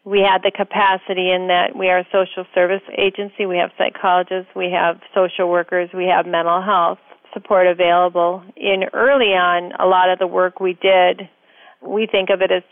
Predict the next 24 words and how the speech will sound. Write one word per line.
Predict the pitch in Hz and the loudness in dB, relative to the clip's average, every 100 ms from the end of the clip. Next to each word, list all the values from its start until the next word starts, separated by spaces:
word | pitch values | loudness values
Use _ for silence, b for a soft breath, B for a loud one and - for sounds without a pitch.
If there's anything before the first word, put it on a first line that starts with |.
| - | -2
triage | 233 190 185 180 | 2 2 2 -2
work. | 190 180 180 - - | 0 0 0 -6 -2
Often | 202 208 220 196 185 - 269 | 0 0 0 -2 -4 -14 -12
people | 220 220 208 | -8 -2 0
were | 190 190 - | 2 -2 0
suffering | 196 185 202 190 185 - | 0 0 -2 -4 -6 -8
or | - 190 | -6 -2
having | 190 185 180 | -2 -2 -4
difficulties, | 190 233 277 277 214 185 190 185 - _ B B B _ | -4 -2 -2 0 -2 0 -4 -8 -10 _ B B B _
but | 202 | 2
it | 196 196 | 2 0
had | 185 202 196 | 0 0 0
to | 214 | -2
do | 196 | -2
with | 196 196 | -2 0
access | 190 180 - 185 - | 0 0 -4 -12 -10
to | 185 - | -14 -4
service. | 202 196 190 185 - | 0 0 -2 -6 0
So | 190 190 185 | 4 4 2
our | - 202 202 | 2 0 0
staff | 214 196 202 | 0 0 0
could | - 196 | -10 -10
come | - 202 202 | -4 -2 2
in, | 220 226 226 | 2 0 -2